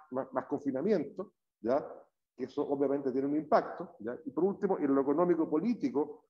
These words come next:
estamos viendo primero necesidad de más dinero, más dinero de A F P, ¿ya? Eh, u otras cosas que están discutiéndose de más,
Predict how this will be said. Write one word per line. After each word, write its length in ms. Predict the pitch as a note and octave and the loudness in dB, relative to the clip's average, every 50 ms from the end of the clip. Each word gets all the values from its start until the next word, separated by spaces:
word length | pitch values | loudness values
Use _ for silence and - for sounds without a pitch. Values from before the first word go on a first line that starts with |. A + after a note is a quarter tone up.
| _ _ | _ _
estamos 280 | _ - D#3+ E3 D#3+ C3+ | _ -4 0 0 2 4
viendo 480 | D3+ E3+ E3+ E3+ E3 E3 E3 E3 E3 | 4 4 4 4 4 2 2 2 0
primero 360 | - D3+ D3 E3+ F3+ F3+ F#3+ F3 | 0 0 2 4 4 6 4 4
necesidad 440 | E3 C#3+ C#3 C3 C3 C#3 D3 D3 | 4 0 -2 -2 -2 0 2 2
de 60 | D3+ C#3+ | 2 2
más 140 | D3 C#3 | 2 0
dinero, 500 | C3 D#3+ F#3+ G#3 F3+ C#3 D3+ E3+ - - - | 0 2 4 4 4 2 0 -2 -6 -8 -8
más 100 | A#2 G#2+ | -8 -6
dinero 180 | A2+ B2 A#2 G#2+ | -4 -2 -2 -2
de 80 | - | -2
A 40 | A2 | -4
F 80 | G#2 D3 | -4 -2
P, 280 | D#3 D3 C#3+ C#3 C#3+ _ _ _ _ _ _ _ - | -4 -4 -4 -6 -8 _ _ _ _ _ _ _ -4
¿ya? 280 | G2+ A2+ B2 C3 - - | 0 2 2 2 0 0
Eh, 260 | G#2+ A2 G#2+ G#2 G2+ - | -2 -2 -2 -2 -4 -4
u 420 | G2+ F#2+ - - A2+ A#2+ B2 C3+ | -8 -10 -10 -6 -4 0 2 2
otras 200 | C3+ C3+ C#3 C3+ - | 2 2 0 -6 -6
cosas 320 | - C#3+ D3 - D#3 C#3 - | -4 -4 -2 -2 -4 -6 -8
que 80 | - | -10
están 260 | A#2 - - B2+ B2+ | -10 -8 -6 -6 -6
discutiéndose 640 | B2 A#2+ - - A#2+ G#2 B2 B2+ B2+ C3+ - - A2+ | -6 -8 -6 -6 -4 -2 -2 -2 -2 -4 -4 -4 -4
de 40 | A2 | -2
más, 220 | A2+ A#2+ B2 A#2+ | -2 -4 -6 -6